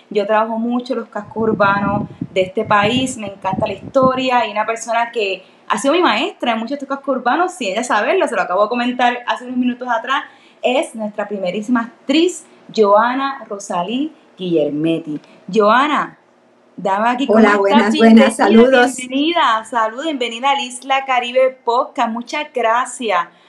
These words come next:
Speaker 1: por estar
Speaker 2: Encantada de estar
Speaker 1: disponible
Speaker 2: con
Speaker 1: hoy,
Speaker 2: ustedes.
Speaker 1: por decir que está disponible para hablar con nosotros en esta, en este ratito,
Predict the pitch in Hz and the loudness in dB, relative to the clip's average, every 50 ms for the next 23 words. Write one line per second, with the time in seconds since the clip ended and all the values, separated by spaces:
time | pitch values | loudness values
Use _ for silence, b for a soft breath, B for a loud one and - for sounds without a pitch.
0 | b b b _ - 240 220 220 196 190 202 208 180 180 180 208 190 190 202 208 | b b b _ -2 0 0 2 2 2 2 2 2 2 4 4 6 6 6 4
1 | 220 254 240 202 - - 196 190 - 240 240 214 170 160 151 151 156 151 - - | 2 2 4 2 2 4 4 2 4 2 2 2 2 0 0 0 -4 -6 -10 -14
2 | - - 226 226 226 220 - - - 233 240 247 254 247 247 254 247 262 247 - | -12 -6 -4 -2 -2 -2 -2 -4 -6 -6 -4 -2 -2 -2 0 0 -2 -2 -4 -4
3 | 247 233 233 233 233 240 226 214 202 196 - - - 247 247 254 254 - - 269 | -6 -6 -4 0 0 2 2 2 0 -2 -4 -4 -2 -2 0 0 -2 -2 -2 0
4 | 247 247 247 247 254 254 247 226 220 214 208 214 208 - - 262 240 240 240 233 | 2 2 2 0 -2 -2 -2 -2 -2 -2 -4 -8 -10 -8 -4 -2 0 0 0 0
5 | 220 220 226 214 - 247 254 254 254 254 262 269 262 247 208 208 208 | -2 -4 -6 -6 -8 -6 -4 -4 0 2 0 2 2 2 0 0 -2